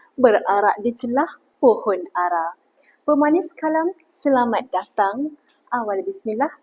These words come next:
pembuka bicara. Assalamualaikum warahmatullahi wabarakatuh. Salam sejahtera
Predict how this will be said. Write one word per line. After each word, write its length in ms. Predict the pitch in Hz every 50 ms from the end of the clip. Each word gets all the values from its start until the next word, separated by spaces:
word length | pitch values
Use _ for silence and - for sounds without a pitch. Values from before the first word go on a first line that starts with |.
| _ _ _ _ -
pembuka 560 | 269 247 233 233 233 240 233 226 226 247 285
bicara. 560 | 302 311 311 - 240 208 185 180 160 165 175 - _ _ _ _ _ _ _ _ _ - _ _
Assalamualaikum 1120 | - 254 254 - - 269 262 269 311 339 349 359 - - 214 214 196 190 202 - 247 196 180 - _ _
warahmatullahi 960 | 180 185 190 185 - - 185 190 - 196 190 190 185 185 185 190 190 190 180
wabarakatuh. 800 | 180 180 180 180 180 180 180 - - 185 175 175 - 196 247 302 - _ _ _ _ _
Salam 400 | - - - - - - 294 320
sejahtera 720 | 339 - - - 262 240 240 254 - 254 262 294 339 370